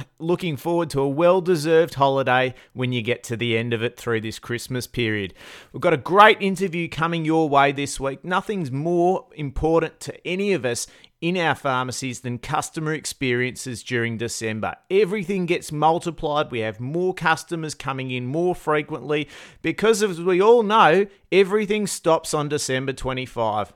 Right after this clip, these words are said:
but it just happens to magically restart two days later. But certainly our customers are looking to stock up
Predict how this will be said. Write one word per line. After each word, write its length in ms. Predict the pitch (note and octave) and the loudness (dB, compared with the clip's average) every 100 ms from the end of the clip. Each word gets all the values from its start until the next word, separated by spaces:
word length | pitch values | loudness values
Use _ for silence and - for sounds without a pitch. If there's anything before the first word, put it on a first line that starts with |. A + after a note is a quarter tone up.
| - | -8
but 140 | C3 | -8
it 60 | C#3 | -4
just 200 | G#3+ G#3 | -6 -2
happens 420 | E3+ F3 F3+ F3 | -2 -2 -6 -8
to 100 | E3+ | -6
magically 560 | D3 C3 C3+ D#3+ F3 F3+ | -2 -2 -2 -6 -6 -2
restart 720 | B2+ A#2+ - B2+ A#2+ B2 - | -2 -2 -4 0 2 0 -4
two 240 | A#2+ A2 | -4 -2
days 340 | A2+ A2+ A2+ - | 0 0 -2 -8
later. 480 | A2 A2 A#2 G#2+ - - - - | -6 -4 -2 -2 -2 -8 -20 -16
But 140 | - - | -14 0
certainly 500 | G3+ A3+ G#3+ G#3 G3 | 6 6 4 4 4
our 120 | G3 | 6
customers 520 | F3 D#3 - E3 D3+ | 4 2 0 -4 -2
are 60 | C#3+ | -2
looking 380 | D3+ D#3+ C#3+ | -2 -2 -4
to 100 | A#2+ | -4
stock 460 | A2+ - F#3 G3 - | -6 -2 4 4 4
up 280 | F#3 G3+ | 2 2